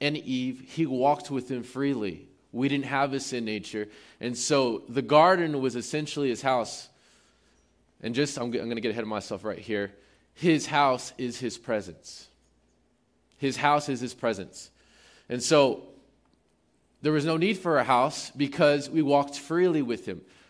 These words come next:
But when Adam and Eve sinned, when Adam sinned, disobeyed God, and brought sin into the world, God could no longer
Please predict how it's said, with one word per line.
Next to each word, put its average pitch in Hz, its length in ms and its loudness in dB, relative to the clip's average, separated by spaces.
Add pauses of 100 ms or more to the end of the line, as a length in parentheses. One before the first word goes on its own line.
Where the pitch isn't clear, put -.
(280)
But 139 120 2
when 143 220 0 (100)
Adam 180 480 2
and 175 160 -2
Eve 175 200 -2
sinned, 117 300 -4
when 113 140 -4
Adam 131 300 0
sinned, 110 440 -8 (100)
disobeyed 139 760 0
God, 101 400 4 (1160)
and 117 120 -4
brought 143 240 6
sin 147 180 0
into 143 220 -6
the 127 80 2
world, 110 480 -2
God 135 400 4
could - 180 -8
no 127 220 -2
longer 120 640 -4